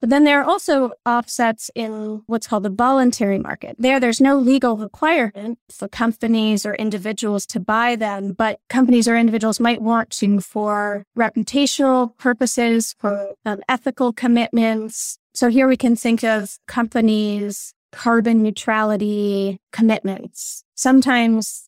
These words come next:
that are becoming increasingly popular from what I understand. So one way for a company to reduce or eliminate their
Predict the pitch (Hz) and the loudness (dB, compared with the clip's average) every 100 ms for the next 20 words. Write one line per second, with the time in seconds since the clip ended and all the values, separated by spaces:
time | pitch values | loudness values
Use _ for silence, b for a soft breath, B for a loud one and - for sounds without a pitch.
0 | _ 220 233 226 220 240 220 214 - 233 | _ -4 0 0 0 0 0 -2 -4 -4
1 | 233 285 247 226 208 226 208 202 185 202 | 0 0 2 0 0 -2 -4 -6 -6 -6
2 | 202 202 196 196 202 - 202 202 - _ | -4 -4 -4 -6 -6 -6 -6 -6 -8 _
3 | - 240 226 247 285 269 262 - 240 226 | -4 0 2 4 4 4 2 0 -4 -2
4 | 233 233 214 208 - 214 208 202 202 202 | -2 0 0 -2 -4 -6 -6 -8 -10 -12
5 | _ - 220 214 233 233 - - 214 208 | _ -8 -4 2 2 0 -6 -8 -2 0
6 | 208 262 285 254 233 - 220 214 208 208 | 2 4 4 4 2 -2 -4 -2 -2 -4